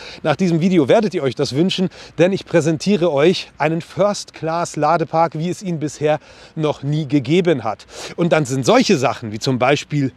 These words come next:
Mietroller, die ihr hier haben könnt, solche Scooter, Nebensache, obwohl das schon cool ist, aber ich zeige euch viel, viel coolere und auch praktischere Sachen. Zum Beispiel, dass man da drüben für eure Lastenräder Akkus hat, die ihr tauschen könnt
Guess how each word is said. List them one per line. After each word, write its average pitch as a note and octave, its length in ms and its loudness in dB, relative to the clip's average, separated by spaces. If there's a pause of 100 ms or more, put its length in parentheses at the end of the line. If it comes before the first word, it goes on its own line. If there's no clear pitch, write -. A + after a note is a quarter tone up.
Mietroller, C#3 800 2 (100)
die F3+ 80 -4
ihr D3 200 0
hier D#3 260 2
haben F#3+ 320 0
könnt, A2+ 400 -4 (360)
solche B2+ 280 -4
Scooter, F#3 500 2 (180)
Nebensache, F#3 640 2
obwohl E3 220 -2
das G#3+ 220 0
schon F#3 240 0
cool G3+ 100 0
ist, G3 120 2
aber F#3+ 160 -2
ich F3 80 -6
zeige A3+ 260 -2
euch A3+ 120 0
viel, C#4+ 500 -4
viel E3+ 380 -4 (160)
coolere F3+ 480 4 (300)
und G3 180 2
auch F3+ 160 -2
praktischere F3+ 680 -4
Sachen. F3 340 0 (360)
Zum B3 180 -2
Beispiel, G3 260 -2
dass F#3+ 160 0
man F#3 220 -4
da D3+ 140 -2
drüben G#3 520 0
für F3 180 -4
eure D3 260 0
Lastenräder D3+ 840 -2
Akkus B3+ 340 0
hat, C#3+ 240 -2
die G3 60 -8
ihr D#3 160 0
tauschen A#3+ 400 0
könnt C#3 260 -2